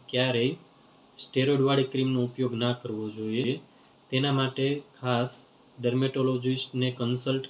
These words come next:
કરીને તેની કમ્પ્લીટ એન્ટીફંગલ ટ્રીટમેન્ટ હોય છે તે પૂરી કરવી જોઈએ, જેથી દાદરને સંપૂર્ણપણે મટાડી શકાય.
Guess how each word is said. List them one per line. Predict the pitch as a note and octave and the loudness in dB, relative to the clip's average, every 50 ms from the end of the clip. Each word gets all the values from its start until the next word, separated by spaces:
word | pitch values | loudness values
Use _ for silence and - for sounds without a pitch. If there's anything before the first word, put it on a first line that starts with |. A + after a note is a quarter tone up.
| - - | -6 -2
કરીને | B2 A#2+ C#3+ C3+ A#2 A2+ A2+ A#2+ C3 C#3+ - - - - - - _ _ - - - - _ _ - - | -2 0 0 0 -2 -2 -2 -2 -2 -4 -6 -14 -20 -20 -20 -20 _ _ -20 -20 -20 -20 _ _ -2 0
તેની | C3 C3 C#3 C3 C3 - - - | 2 2 2 -2 -4 -8 -6 -4
કમ્પ્લીટ | B2+ C3 B2+ - C#3+ C#3+ C#3 C#3 - - | -2 -2 -2 -2 -2 -2 -2 -2 -4 -2
એન્ટીફંગલ | C#3 B2 B2 C#3 B2+ B2+ - B2 B2+ B2 B2 B2 | -2 -2 0 0 -2 -2 0 0 2 4 2 2
ટ્રીટમેન્ટ | B2 - B2+ B2+ B2 - C#3 B2+ A#2+ B2 | 2 2 2 2 2 2 -2 -2 -2 -2
હોય | A2+ A2+ A2 A2 | -4 -2 -2 -4
છે | G#2+ - - C3 C#3+ - - - - - - - - _ - - | -4 -2 -2 -2 -4 -4 -8 -18 -20 -20 -20 -20 -20 _ -12 -2
તે | C#3 C3 C3 C3+ C3+ C3 C#3+ C3+ - - - _ _ _ - | 0 2 4 4 4 4 2 0 -4 -12 -20 _ _ _ -2
પૂરી | B2+ C3 C#3+ C#3 | 0 0 0 0
કરવી | C#3 D3 C#3 C3+ C3+ | 0 0 2 2 2
જોઈએ, | C3 B2+ C3 C3+ C3+ C#3 C#3+ C#3 | 2 2 2 4 4 4 2 0
જેથી | C3+ - - B2+ B2 B2 C3 C#3 B2 | -2 -2 2 2 2 4 4 0 0
દાદરને | A#2+ A#2 A#2 A2+ B2+ B2 B2+ C3 B2+ | 0 -2 -2 0 0 0 2 0 0
સંપૂર્ણપણે | - - B2+ B2 B2 B2 C3 B2+ B2 B2 - A#2+ A#2+ C3+ D#3 - - - - - | 0 0 0 0 0 0 0 0 0 0 -2 -2 -2 -2 -4 -6 -12 -20 -16 -12
મટાડી | B2 B2 - A#2 A2 G#2+ | -10 -8 -6 -6 -6 -6
શકાય. | - - G#2+ - A#2+ G#2+ A2 | -8 -10 -12 -10 -10 -10 -12